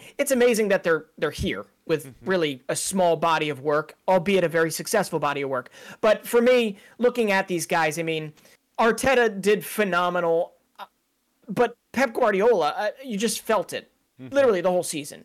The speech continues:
Speaker 1: right? And he used a smaller squad,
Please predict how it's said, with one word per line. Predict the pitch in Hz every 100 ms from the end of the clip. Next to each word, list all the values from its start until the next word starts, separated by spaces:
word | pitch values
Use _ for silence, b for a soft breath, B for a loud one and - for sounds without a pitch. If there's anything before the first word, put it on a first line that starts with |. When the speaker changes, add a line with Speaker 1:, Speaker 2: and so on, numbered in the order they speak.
| -
Speaker 1:
right? | 170 170 170
And | 185 190
he | 190
used | 220 180 208 247 220 180 - 151
a |
smaller | 185 208 190 226 202
squad, | - 147 143 165